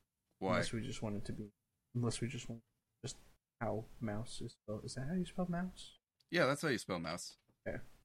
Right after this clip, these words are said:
Speaker 2: Yeah, we'll, we'll leave it as is.
Speaker 1: Okay.
Speaker 2: The game suggests that, we suggest choosing a name you'll be okay with.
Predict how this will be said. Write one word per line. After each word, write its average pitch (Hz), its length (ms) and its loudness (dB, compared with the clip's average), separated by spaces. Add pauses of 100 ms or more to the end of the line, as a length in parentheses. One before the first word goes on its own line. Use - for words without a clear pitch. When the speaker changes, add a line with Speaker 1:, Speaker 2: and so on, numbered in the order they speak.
(220)
Speaker 2:
Yeah, 143 280 8
we'll, 131 160 8
we'll 151 260 12
leave 131 160 12
it 117 80 4
as 113 240 4
is. 117 440 0 (520)
Speaker 1:
Okay. 151 140 6
Speaker 2:
The 165 120 12
game 175 380 12
suggests 135 840 8
that, 120 360 4 (460)
we 156 140 12
suggest 156 560 10
choosing 143 440 10
a 135 80 8
name 123 280 6
you'll 117 100 6
be 110 140 4
okay 127 180 6
with. 147 240 10